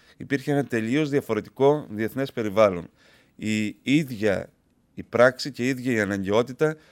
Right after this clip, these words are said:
μας κάνει ακριβώς να ζητήσουμε αλλαγή του Δουβλίνου δύο για να μην αφίσταται η Ελλάδα τις αρνητικές συνέπειες τις οποίες υφίσταται λόγω της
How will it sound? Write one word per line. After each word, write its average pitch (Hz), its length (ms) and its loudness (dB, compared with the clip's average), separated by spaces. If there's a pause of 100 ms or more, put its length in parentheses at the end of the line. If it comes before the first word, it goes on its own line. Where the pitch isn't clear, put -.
(140)
μας - 180 -8
κάνει 139 240 2
ακριβώς 123 380 -4
να 120 80 -2
ζητήσουμε 110 400 -4
αλλαγή 101 340 2
του 117 100 -12
Δουβλίνου 101 380 -4
δύο 123 360 0 (280)
για 107 180 0
να 107 80 0
μην 143 180 0
αφίσταται 135 500 -4
η 98 160 -2
Ελλάδα 127 460 2
τις - 200 -8
αρνητικές 104 540 -2
συνέπειες 127 580 -2 (300)
τις - 120 -10
οποίες 120 300 -4
υφίσταται 131 460 -6
λόγω 120 320 2
της 101 280 -6